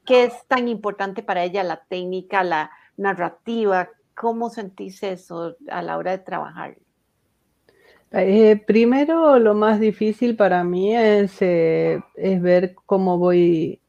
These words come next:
Speaker 2: a generar una escena con ese material escrito, ¿no? Y esa es la parte que me lleva mucho tiempo de pensar y,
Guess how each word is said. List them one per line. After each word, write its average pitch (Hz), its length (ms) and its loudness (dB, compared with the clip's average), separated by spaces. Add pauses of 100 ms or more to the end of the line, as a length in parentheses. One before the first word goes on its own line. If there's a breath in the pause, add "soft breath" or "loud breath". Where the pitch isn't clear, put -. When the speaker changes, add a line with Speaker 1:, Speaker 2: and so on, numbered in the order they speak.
Speaker 2:
a 160 440 -2
generar 185 520 4
una 185 240 2
escena 180 560 2
con 165 240 -2
ese 175 680 -2 (460)
material 180 720 6
escrito, 175 720 0
¿no? 175 280 -4 (540 loud breath)
Y 170 600 6 (120)
esa 214 320 4
es 214 60 4
la 208 160 4
parte 190 280 4
que 185 100 0
me 175 140 0
lleva 185 500 2
mucho 185 420 -2
tiempo 190 420 2
de 170 320 2
pensar 202 720 2
y, 165 300 2